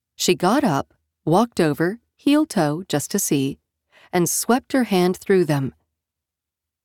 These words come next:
Dust. Dust motes. No air scrubbers in the jewel of the world.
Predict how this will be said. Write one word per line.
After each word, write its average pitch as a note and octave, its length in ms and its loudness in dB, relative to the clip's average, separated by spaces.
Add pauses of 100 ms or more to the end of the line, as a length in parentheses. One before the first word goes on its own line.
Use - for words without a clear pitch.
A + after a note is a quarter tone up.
(240)
Dust. - 460 -4 (1040)
Dust A#3+ 280 0
motes. C#3+ 440 -4 (1080)
No G#3+ 200 4
air B3 200 2
scrubbers C#3+ 480 -2
in D3+ 80 2
the D3 80 2
jewel E3 300 2
of D3 80 -2
the D3+ 100 0
world. D3 460 -2